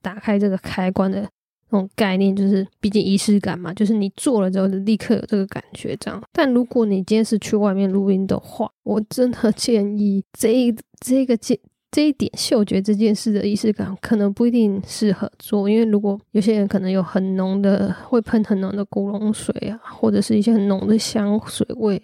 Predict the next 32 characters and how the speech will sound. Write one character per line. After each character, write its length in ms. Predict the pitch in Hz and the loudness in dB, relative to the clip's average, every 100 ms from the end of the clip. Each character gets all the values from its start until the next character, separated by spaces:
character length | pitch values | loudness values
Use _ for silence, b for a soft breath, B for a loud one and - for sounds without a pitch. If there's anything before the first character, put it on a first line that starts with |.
| - | -6
那 680 | 247 269 262 247 240 233 226 | -2 2 2 2 2 2 2
如 140 | 233 254 | 2 2
果 200 | 269 226 | 2 2
你 360 | 220 208 202 196 - | 2 2 2 -2 -4
不 100 | 214 | -4
是 180 | - 240 | 0 0
一 60 | |
个 80 | 214 | 2
人 100 | 196 | 2
录 220 | 214 220 | 2 2
音， 120 | 214 220 | 4 2
那 100 | 220 | 2
对 180 | 233 220 | 0 0
方 320 | - 196 202 - | 0 -2 -4 -8
他 200 | 226 208 | -4 -2
如 120 | 208 | 0
果 260 | 196 196 196 - | -2 -4 -6 -6
对 180 | - 220 | 0 0
这 120 | 220 | 2
个 80 | 214 | 2
味 120 | 220 | 2
道 200 | 214 208 | 2 2
很 100 | 208 | 2
敏 300 | 190 190 202 | 0 -4 -6
感 320 | 208 196 196 | -4 -4 -4
的 100 | 208 | -6
话， 420 | 196 - 233 208 190 | -8 -2 0 2 0
他 140 | 214 | -2
可 160 | - 202 | 0 0
能 160 | 196 | 0
就 160 | 202 196 | -2 0
会 240 | 214 202 | 2 0